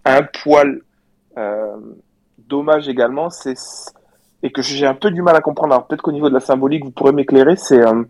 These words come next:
c'est juste avant qu'il y ait le combat final entre, entre Qui-Gon et, euh, et Dark Maul. J'ai l'impression que,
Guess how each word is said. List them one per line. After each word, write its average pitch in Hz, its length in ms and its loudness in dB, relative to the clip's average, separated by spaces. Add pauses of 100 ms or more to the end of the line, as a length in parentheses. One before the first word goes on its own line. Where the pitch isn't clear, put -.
(800)
c'est - 180 0
juste 165 260 0
avant 190 200 4
qu'il 143 220 -8
y 143 80 2
ait - 20 2
le 131 60 -2
combat 147 260 -4
final 147 340 -8
entre, 120 420 -4 (420)
entre - 220 -6
Qui-Gon 139 680 4
et, 120 160 0
euh, 110 340 0 (140)
et 135 80 -4
Dark 123 240 -4
Maul. 196 320 2 (320)
J'ai 143 220 -6
l'impression 175 400 -4
que, 139 280 0